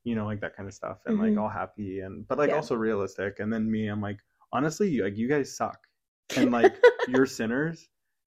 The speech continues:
Speaker 1: suck it up." Like, that was kind of, like, my thought.
Speaker 2: <laughs> Yeah.
Speaker 1: Um, and I think it was good that we complimented <laughs> each other in it,
Speaker 2: Yeah.
Speaker 1: and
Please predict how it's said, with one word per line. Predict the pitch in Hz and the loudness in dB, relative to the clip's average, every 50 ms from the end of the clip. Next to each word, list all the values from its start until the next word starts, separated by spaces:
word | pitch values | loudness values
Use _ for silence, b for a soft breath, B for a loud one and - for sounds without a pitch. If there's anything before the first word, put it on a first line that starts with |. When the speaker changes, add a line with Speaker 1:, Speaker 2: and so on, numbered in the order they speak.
| _ _ _ _ _ _ | _ _ _ _ _ _
Speaker 1:
suck | - - 143 127 - | -2 0 0 0 0
it | 120 110 | -2 -4
up." | 95 - - - _ _ _ _ | -4 -6 -8 -12 _ _ _ _
Like, | 127 127 120 110 - | -2 -2 0 0 0
that | 127 113 - | 0 0 0
was | 120 110 - | 0 -4 -4
kind | - 127 120 117 | -4 -4 -2 -2
of, | 113 120 | -2 -2
like, | 110 101 101 - | -2 -2 -2 -4
my | - 110 101 101 110 | -4 -4 -2 -4 -4
thought. | - - 156 160 - - - | -4 0 0 2 2 2 2
Speaker 2:
<laughs> | |
Yeah. | 165 - - 190 - - 226 - _ _ - | 0 0 0 -2 -6 -6 -8 -10 _ _ -2
Speaker 1:
Um, | 131 127 123 117 117 113 107 107 107 - - _ _ _ _ _ _ _ 127 | 0 2 2 2 2 0 -2 -4 -6 -8 -12 _ _ _ _ _ _ _ -6
and | 123 117 120 107 - | -4 -4 -4 -4 -6
I | - 117 | -8 -6
think | - - 127 113 | -4 -4 -2 0
it | 117 | 0
was | 101 117 107 - | -2 -2 -4 -4
good | - 120 113 110 107 | -2 -2 -2 0 0
that | 113 82 | -2 -2
we | 104 113 107 107 - _ _ _ _ _ _ _ _ _ _ _ _ _ _ - | -2 -4 -6 -6 -12 _ _ _ _ _ _ _ _ _ _ _ _ _ _ -6
complimented | - 139 127 113 127 127 123 123 120 - - - - | -4 -4 -2 0 0 0 0 2 4 6 6 6 4
<laughs> | |
each | 156 139 135 - - | 2 -2 -2 0 0
other | 147 147 151 151 147 135 | 0 2 4 4 4 2
in | - - 147 147 | 2 0 0 0
it, | 147 147 139 120 120 | 2 2 2 0 -2
Speaker 2:
Yeah. | |
Speaker 1:
and | 123 117 113 110 110 107 | -2 -2 -2 -2 -2 -4